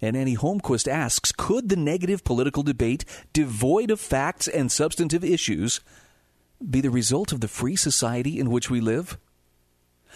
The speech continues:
That's part of the argument advanced by Richard Weaver in a few essays on propaganda. Now, keep in mind, he wrote these several decades ago. But Weaver explains that propaganda, that factless fluff that so many Americans resent,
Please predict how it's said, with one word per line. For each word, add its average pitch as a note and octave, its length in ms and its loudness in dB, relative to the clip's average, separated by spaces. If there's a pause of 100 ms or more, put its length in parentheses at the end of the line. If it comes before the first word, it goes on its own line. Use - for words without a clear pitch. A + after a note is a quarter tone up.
(140)
That's F3+ 160 0
part B3 160 0
of F3+ 80 0
the E3+ 100 2
argument D3 360 0
advanced A#2+ 360 0
by B2+ 80 2
Richard B2 380 0
Weaver B2 360 0
in A2+ 120 2
a - 20 -2
few G3 220 0
essays D#3 360 0
on A2+ 120 2
propaganda. A#2 760 -2 (300)
Now, D3+ 80 0
keep C4 220 -2
in A3+ 60 0
mind, A2+ 180 -2
he C3+ 80 2
wrote B3 240 0
these G#3+ 160 0
several E3+ 260 2
decades A#2+ 460 -2
ago. D#2+ 340 -8 (640)
But C3+ 100 2
Weaver A3+ 300 2
explains E3+ 400 2
that A#2 160 -2
propaganda, D#3 720 0
that A#2 260 -2
factless - 960 -2 (100)
fluff D3+ 580 0
that C3+ 120 0
so C3+ 140 2
many C3 240 2
Americans B2 420 2
resent, B2+ 580 0